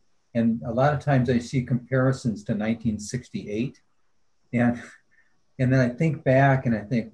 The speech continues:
"Holy mackerel, I graduated from college in nineteen sixty-eight." The day I graduated from college, I got my draft notice.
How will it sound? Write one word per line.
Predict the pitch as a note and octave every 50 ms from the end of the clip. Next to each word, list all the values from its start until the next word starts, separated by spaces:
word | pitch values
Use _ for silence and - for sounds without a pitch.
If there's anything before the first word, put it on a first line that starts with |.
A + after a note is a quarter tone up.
| _ _ -
"Holy | A3 G3+ D#3 A#2+
mackerel, | A#2+ C3 C#3+ D#3+ - - A2+ - B2
I | C#3
graduated | C#3 A#2+ C3 - - - - - D3 C#3 A#2+ - -
from | B2 -
college | - - - C#3+ C#3+ C#3+ C#3 A#2+ -
in | A#2+ G#2
nineteen | G2+ G#2 G#2 G2+ G2+ - G2+ F#2+
sixty-eight." | - - A#2 A2+ - - - G#2+ G2 G2 G2 G2 A2 - - _ _ _ _ _ _ _ _ -
The | A2+
day | G#2 C3+ D3 D3+
I | C#3+
graduated | C3+ A#2 C3+ C#3+ C#3+ C#3 B2+ C#3+ C3 A#2+ A#2
from | A2+ A2
college, | B2+ C3+ C#3 C3+ B2+
I | A#2
got | A2 A#2+ A#2+ B2
my | A#2 G#2+ G#2
draft | G#2 - A2 A2+ A#2+ B2+ - -
notice. | G#2 F#2+ F#2 F#2 F#2+ F#2+ - - _